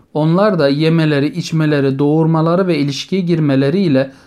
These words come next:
asıl unsurlarından çıkmışlardır." İnsanların atasının topraktan yaratıldığı gibi cinlerin atası da ateşten yaratılmıştır.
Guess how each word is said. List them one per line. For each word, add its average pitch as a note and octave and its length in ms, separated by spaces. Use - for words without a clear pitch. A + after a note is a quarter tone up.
asıl D3+ 340
unsurlarından F3 720
çıkmışlardır." C3 840
İnsanların A3+ 640
atasının E3 540
topraktan F3 480
yaratıldığı D#3+ 580
gibi C#3+ 380
cinlerin E3+ 480
atası F3 420
da D#3 60
ateşten G#3+ 360
yaratılmıştır. D#3 880